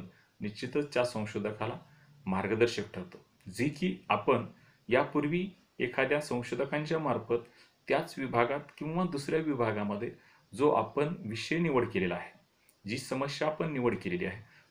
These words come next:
त्या संदर्भामध्ये आपण संदर्भ म्हणून त्या स-, एखाद्या घटकांचा अभ्यास करतो आणि हा घटक निश्चितच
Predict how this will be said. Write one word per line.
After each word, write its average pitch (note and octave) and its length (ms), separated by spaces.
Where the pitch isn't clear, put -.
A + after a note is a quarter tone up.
त्या C#3 120
संदर्भामध्ये A#2+ 800
आपण A#2 300
संदर्भ C#3 560
म्हणून B2+ 920
त्या B2+ 200
स-, - 220
एखाद्या A2 360
घटकांचा A#2 540
अभ्यास B2+ 400
करतो - 360
आणि E3 120
हा F3 260
घटक E3+ 360
निश्चितच D#3+ 640